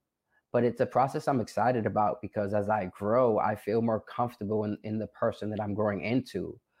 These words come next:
um, because I'm making decisions about who that person is going to be. Um, you know, I felt like the person I was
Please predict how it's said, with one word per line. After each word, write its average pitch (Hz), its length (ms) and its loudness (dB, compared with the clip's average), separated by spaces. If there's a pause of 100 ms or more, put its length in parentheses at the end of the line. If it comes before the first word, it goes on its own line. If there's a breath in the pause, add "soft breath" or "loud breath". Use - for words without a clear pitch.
(280 soft breath)
um, 98 300 0
because 104 480 0
I'm 120 480 4
making 120 380 0
decisions 143 500 2
about 113 260 2
who 127 120 4
that 117 200 2
person 117 300 0
is 104 100 -2
going 110 220 0
to 107 80 -2
be. 123 400 0 (460 soft breath)
Um, 101 500 0
you 120 120 -2
know, 110 100 0
I 101 180 0
felt 104 240 0
like 107 220 -2 (280)
the 113 120 -4
person 123 400 -2
I 117 100 2
was 113 460 4